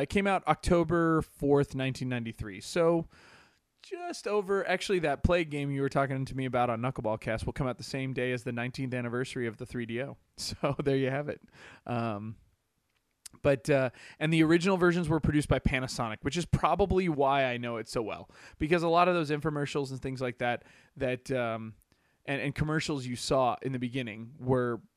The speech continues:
touting the Panasonic three D O. But just so people know, and this probably leads very heavily into why the, the system failed, this system was a licensed system. So they created hardware,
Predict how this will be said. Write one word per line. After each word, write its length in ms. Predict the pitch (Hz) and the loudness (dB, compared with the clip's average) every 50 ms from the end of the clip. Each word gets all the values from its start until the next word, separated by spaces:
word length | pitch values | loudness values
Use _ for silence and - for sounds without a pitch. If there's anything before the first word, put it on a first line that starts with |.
| _ - | _ -6
touting 320 | - - 127 127 131 127 | -2 0 0 0 0 -2
the 100 | 123 120 | -6 -2
Panasonic 680 | - - - 135 127 127 123 - - 113 107 107 - - | 4 2 4 4 2 -6 -6 -6 -6 -6 -6 -8 -8 -10
three 180 | - 117 117 | -8 -8 -8
D 180 | 107 107 107 101 | -8 -6 -6 -6
O. 200 | 85 69 85 - _ - - - - - | -6 -8 -8 -10 _ -20 -20 -20 -8 0
But 120 | - 170 151 | 0 0 2
just 160 | - 202 190 | 2 2 4
so 120 | - 220 | 6 6
people 280 | 180 - 220 180 190 165 | 6 6 4 2 0 0
know, 440 | 156 156 156 156 147 143 135 131 - | 0 2 2 2 2 2 0 -2 -2
and 160 | - 143 147 | -2 -2 0
this 120 | 156 151 - | -2 -2 0
probably 380 | - - 175 165 165 180 165 | 0 2 2 2 2 2 0
leads 360 | 147 139 139 139 143 139 127 127 | 0 0 -2 -2 -4 -4 -4 -2
very 260 | 135 135 139 139 139 | 0 0 2 0 0
heavily 460 | 123 123 127 120 123 131 131 127 127 | 0 0 0 0 0 0 0 0 -2
into 200 | 123 110 - 131 | -4 -4 -4 -4
why 280 | 113 107 110 113 117 117 | -4 -4 -2 -2 -2 -4
the, 120 | 123 117 - _ _ _ _ _ | -4 -6 -10 _ _ _ _ _
the 140 | - 123 131 | -12 -10 -10
system 460 | 120 - - 131 - - - 131 117 | -8 -6 -6 -6 -6 -6 -6 -8 -8
failed, 580 | - - - 120 113 110 113 120 135 147 160 175 - _ _ - - - - - - - - _ - | -8 -10 -8 -6 -6 -4 -4 -4 -4 -4 -6 -8 -10 _ _ -20 -20 -20 -20 -20 -20 -20 -20 _ 2
this 240 | 143 165 196 - - | 4 4 4 4 2
system 540 | - 226 208 - - 220 208 180 160 147 | -4 -4 -4 -2 0 0 0 0 -2 -2
was 280 | 135 143 143 143 139 123 | 2 2 2 2 2 0
a 120 | 135 127 | 0 -2
licensed 680 | 123 120 117 120 117 123 127 - - 131 127 120 - - | -2 -2 -2 -2 -2 -2 -2 -4 -6 -8 -8 -10 -10 -10
system. 380 | - 127 120 - - 120 113 104 | -8 -10 -10 -10 -10 -12 -12 -8
So 140 | - 147 | -6 -4
they 160 | 135 147 175 190 | -2 -2 -2 -4
created 560 | - - - 208 190 190 196 214 208 196 170 | -4 -6 -4 0 2 4 4 4 4 2 2
hardware, 840 | 147 - - 180 185 190 170 147 127 127 120 113 110 110 110 113 - | 2 0 2 2 2 2 2 0 -2 -4 -4 -4 -4 -6 -6 -8 -12